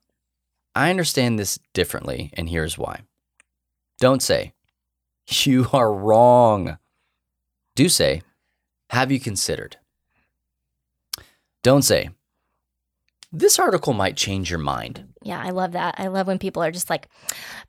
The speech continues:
Speaker 2: "Link posted."
Speaker 1: Yeah.
Speaker 2: <laughs> That's
Speaker 1: "I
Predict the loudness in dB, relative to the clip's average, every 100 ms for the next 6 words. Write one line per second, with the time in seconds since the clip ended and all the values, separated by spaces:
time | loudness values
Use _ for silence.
0 | _ _ _ _ _ _ -2 2 2 2
1 | 2 2 2 0 2 0 -6 _ _ _
2 | _ -6 -2 2 4 4 4 2 2 0
3 | 2 0 0